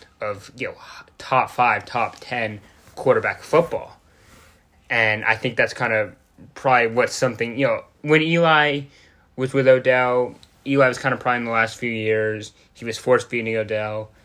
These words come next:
Baker was a really young quarterback who was still making some mistakes. So I think Stafford's probably that right blend of, you know, veteran leadership guy, knows how to play the position, but he also still has, you know, some really, really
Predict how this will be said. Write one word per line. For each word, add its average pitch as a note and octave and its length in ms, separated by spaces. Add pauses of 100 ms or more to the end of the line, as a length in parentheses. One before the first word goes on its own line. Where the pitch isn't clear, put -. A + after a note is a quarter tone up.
(380)
Baker B2+ 300
was A#2+ 200
a C3 40
really B2 260
young B2 200
quarterback A#2+ 540
who G#2+ 80
was G2+ 80
still A#2+ 160
making A#2 260
some A2 200
mistakes. A2 520
So A2+ 60
I - 20
think C3 200 (340)
Stafford's A#2+ 560
probably A2+ 280
that G#2 240
right A2 380
blend G#2 540
of, G2 500 (720)
you A2+ 80
know, G2 100
veteran A#2 640
leadership B2 580
guy, D#3+ 460 (480)
knows A#2 300
how A#2+ 80
to A2+ 80
play A#2+ 200
the A2+ 120
position, C#3 600 (220)
but B2 120
he B2+ 40
also A#2+ 280
still A2+ 180
has, G#2 220 (100)
you C3+ 80
know, F#2+ 120 (160)
some B2 380
really, B2+ 360
really G#2+ 420